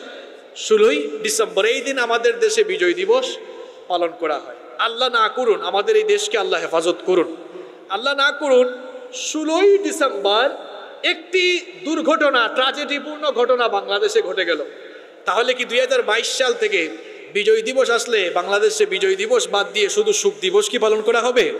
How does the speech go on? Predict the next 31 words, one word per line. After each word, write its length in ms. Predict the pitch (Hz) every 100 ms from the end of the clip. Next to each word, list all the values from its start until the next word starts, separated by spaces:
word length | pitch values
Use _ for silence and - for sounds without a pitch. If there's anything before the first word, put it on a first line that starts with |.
| - - - - -
না, 200 | 127 113
দেখা 240 | 180 220
যাবে 440 | 277 269 247 294 - - - -
বিজয় 320 | 202 202 220
দিবসও 340 | 220 240 294 302
পালন 240 | 262 269
হবে, 320 | 262 254 339 381 - - -
পাশাপাশি 640 | 285 294 330 320 - 277 269 - - -
এই 160 | 247 262
ট্র্যাজেডিকে 720 | 262 247 247 269 285 277 269
স্মরণ 340 | - 226 233 226
করে 160 | 208
মানুষ 280 | 175 175 185
সুখও 360 | - 214 214 196
প্রকাশ 380 | 175 165 160
করবে, 260 | - 151 156
অর্থাৎ 280 | 175 175 220 -
বিজয়ও 360 | 190 190 294 320
পালন 280 | 285 294 285
হবে, 240 | 254 294
সাথে 240 | 294 233 226
সাথে 220 | 220 214
সুখও 640 | - 220 226 339 403 - - - -
পালন 220 | 170 165 151
হবে। 200 | 147 147
ঠিক 260 | - 359 320
তেমনিভাবে 540 | 381 370 359 285 247
আমরা 280 | 226 240 285
যারা 200 | 311 320
সত্যিকারের 720 | 269 269 269 294 269 285 320
মুসলমান, 580 | 302 285 302 302 330 392